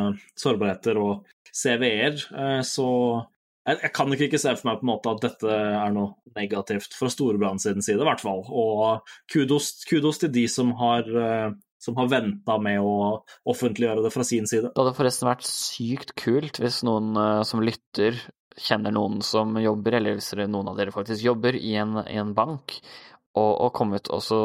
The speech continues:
Speaker 2: snakket litt om hvordan man faktisk gjør offensive security i en bank. Det tror jeg hadde vært ekstremt
Speaker 1: Det hadde vært veldig
Speaker 2: spennende
Speaker 1: kult.
Speaker 2: hørt, eh, hørt mer om, fordi der er det mye forskjellig ute og går. Noen har disse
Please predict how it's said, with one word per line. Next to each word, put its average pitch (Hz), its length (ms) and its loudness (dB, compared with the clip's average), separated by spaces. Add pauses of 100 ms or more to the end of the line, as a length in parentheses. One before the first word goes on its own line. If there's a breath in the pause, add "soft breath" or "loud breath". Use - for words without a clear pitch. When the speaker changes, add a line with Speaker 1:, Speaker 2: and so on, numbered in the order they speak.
Speaker 2:
snakket 117 400 -2
litt 98 180 -4
om 104 140 0
hvordan 98 220 0
man 113 220 0 (160)
faktisk - 600 -4
gjør 110 400 4 (400)
offensive 104 720 -2
security 107 580 -2
i 110 160 -4
en 120 140 -2
bank. - 480 -6 (300)
Det 127 100 4
tror 151 100 2
jeg 147 80 6
hadde 147 140 4
vært - 220 -4
ekstremt - 480 0
Speaker 1:
Det 104 40 6
hadde 120 140 6
vært 107 80 -4
veldig 107 180 2
Speaker 2:
spennende 98 180 0
Speaker 1:
kult. 107 80 -2
Speaker 2:
hørt, - 260 -10
eh, 104 340 0
hørt - 280 -2
mer 92 220 -6
om, 131 200 -2
fordi 113 300 0 (800)
der 117 220 4
er 107 160 4
det 127 140 4
mye 101 760 0
forskjellig 101 680 0
ute 104 180 -6
og 101 60 -4
går. 131 280 2
Noen 110 380 -2
har 98 240 0
disse 92 340 -6